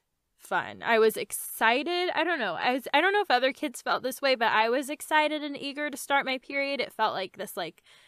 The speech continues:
magical rite of passage. But then when it happened, I was like, "Screw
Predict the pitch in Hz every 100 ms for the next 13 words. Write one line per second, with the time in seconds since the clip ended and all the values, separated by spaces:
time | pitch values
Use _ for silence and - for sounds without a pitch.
0 | _ _ 220 226 208 220 226 226 208 208
1 | 208 196 - 196 208 262 269 233 208 208
2 | - 226 233 240 247 202 208 214 233 240
3 | 208 202 190 196 185 180 - - - -
4 | 220 269 285 294